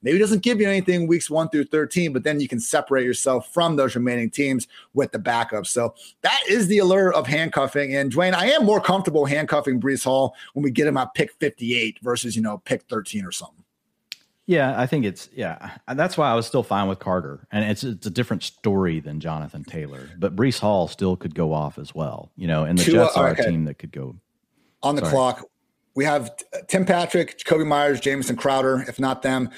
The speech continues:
Speaker 1: Justin Fields is there at quarterback. That'd be a little interesting. Ronald Jones. We got thirteen seconds.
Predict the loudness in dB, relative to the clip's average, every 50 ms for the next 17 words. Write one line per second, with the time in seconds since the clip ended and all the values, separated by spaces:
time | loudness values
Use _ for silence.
0 | -16 -20 -6 0 2 2 2 0 -2 -4 -4 0 2 2 2 2 2 0 0 0
1 | 2 4 4 4 2 0 -2 -4 -6 -6 -2 0 2 2 2 2 2 0 0 -2
2 | -2 -2 -2 0 0 2 2 2 2 2 2 0 0 0 0 0 0 0 -2 -2
3 | -2 -4 -4 -4 -2 0 0 0 0 0 0 -2 -2 -2 -2 -4 -6 -8 -10 _
4 | _ _ -2 -2 -2 -2 0 -2 -4 -2 -2 -2 -2 -2 -2 -4 -6 -6 -10 -12
5 | -14 -16